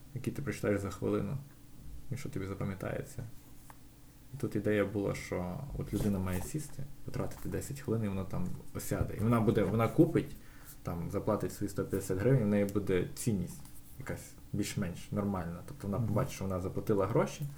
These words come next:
Speaker 1: багато сторінок, багато яскравих картинок,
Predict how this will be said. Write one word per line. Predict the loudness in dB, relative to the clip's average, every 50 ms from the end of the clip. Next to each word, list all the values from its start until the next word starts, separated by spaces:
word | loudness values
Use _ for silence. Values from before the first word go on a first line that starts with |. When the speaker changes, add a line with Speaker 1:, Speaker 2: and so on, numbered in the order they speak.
| -14 -16 -16 -16 -16 -14 -14 -14 -14 -16 -16 -16 -16 -16 -14 -8 -2
Speaker 1:
багато | 2 4 6 6 6 4 0 -6
сторінок, | -4 0 2 4 4 6 6 4 4 2 -2
багато | -4 -2 -2 -4 -2 -2
яскравих | -4 -4 -2 2 2 2 2 2 0
картинок, | -2 -4 -2 2 4 4 4 4 0